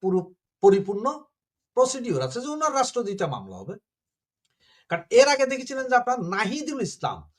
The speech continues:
সে বলেছিলেন যে, আহ, কে কে দুর্নীতিগ্রস্ত বা কারা কারা সেফ এক্সিট চাচ্ছে তারা নাম প্রকাশ করবেন, সে কিন্তু তার কাছে রেকর্ডিং আছে এটা বলে নেই,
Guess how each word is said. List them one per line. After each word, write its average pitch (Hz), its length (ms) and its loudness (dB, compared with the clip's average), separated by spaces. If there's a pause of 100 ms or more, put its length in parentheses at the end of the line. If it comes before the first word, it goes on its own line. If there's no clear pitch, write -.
(280)
সে 214 280 4
বলেছিলেন 233 520 2
যে, 208 420 2
আহ, 156 300 -2 (560)
কে 202 180 6
কে 202 140 4
দুর্নীতিগ্রস্ত 190 800 0
বা 175 260 2
কারা 170 280 -2
কারা 180 240 0
সেফ 190 220 -4
এক্সিট 180 320 -6
চাচ্ছে 170 480 -4 (520)
তারা 170 180 0
নাম 170 260 -2
প্রকাশ 143 300 -4
করবেন, 156 400 -4 (680)
সে 202 220 6
কিন্তু 214 180 0
তার 180 140 -2
কাছে 170 180 -2
রেকর্ডিং 151 400 -4
আছে 156 180 -6
এটা 120 140 -8
বলে 95 240 -16
নেই, 92 140 -20